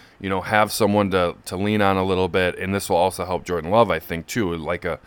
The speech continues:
another go-to guy. I think Romeo Doubs is becoming that in training camp, but,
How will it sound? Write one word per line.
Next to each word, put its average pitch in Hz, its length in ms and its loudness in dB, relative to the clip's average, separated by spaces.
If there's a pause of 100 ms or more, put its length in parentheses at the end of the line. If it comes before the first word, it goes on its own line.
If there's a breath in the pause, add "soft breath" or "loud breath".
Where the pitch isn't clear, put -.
(300 loud breath)
another 95 360 0
go-to 90 520 0
guy. 85 340 2
I 90 60 0
think 95 300 -4
Romeo 95 280 2
Doubs 92 340 0
is 85 120 -10
becoming 98 460 -4
that 85 160 -2
in 76 80 -12
training 117 320 0
camp, 90 320 -2
but, 87 220 -2